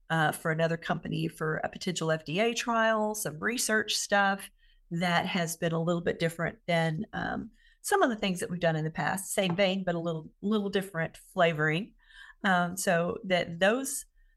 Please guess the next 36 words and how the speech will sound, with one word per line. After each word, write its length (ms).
continue 420
to 100
grow 420
and 540
come 180
to 60
fruition, 480
I 80
think 260
would 160
be 180
the 100
most 260
exciting 400
for, 500
for 220
our 220
team 260
professionally, 720
um, 320
because 320
it, 340
it 300
is 140
for 120
both 280
our 140
education 580
and 160
our 80
staffing 400
company. 320
There's, 340
there's 180
some 140
exciting 500